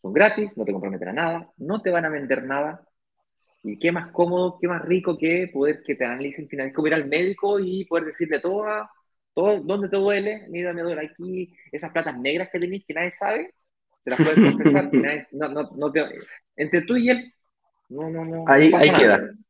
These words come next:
Speaker 2: Ahí queda.
Speaker 1: Ahí queda.
Speaker 2: Claro.
Speaker 1: ¿Ok? Y te va a decir, "Mira, esa plata negra tenés que limpiarla así, no, déjala negra nomás, no te preocupes".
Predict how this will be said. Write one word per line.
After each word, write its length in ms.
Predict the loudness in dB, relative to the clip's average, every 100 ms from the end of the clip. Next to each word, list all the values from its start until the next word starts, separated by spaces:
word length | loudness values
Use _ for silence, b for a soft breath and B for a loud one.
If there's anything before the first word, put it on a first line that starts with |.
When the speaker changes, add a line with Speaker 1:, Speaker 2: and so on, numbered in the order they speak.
| _ _ _ 0
Speaker 2:
Ahí 220 | 6 6
queda. 260 | 8 8 8
Speaker 1:
Ahí 60 |
queda. 260 | 6 2 0 -14 _ _ _ _ _
Speaker 2:
Claro. 220 | 0 2 2
Speaker 1:
¿Ok? 80 |
Y 180 | 0 0
te 80 | 4
va 60 | 4
a 40 |
decir, 160 | 4 4
"Mira, 160 | 2
esa 120 | 2
plata 200 | 2 2
negra 280 | 2 2 2
tenés 180 | -4 -6
que 80 | -6
limpiarla 460 | -8 -4 -2 -2
así, 400 | -4 -2 -4 -2
no, 160 | -6 -4
déjala 360 | -4 -2 -4 -2
negra 260 | -2 -4
nomás, 200 | -4 -8
no 80 | -8
te 80 | -10
preocupes". 480 | -8 -6 -6 -8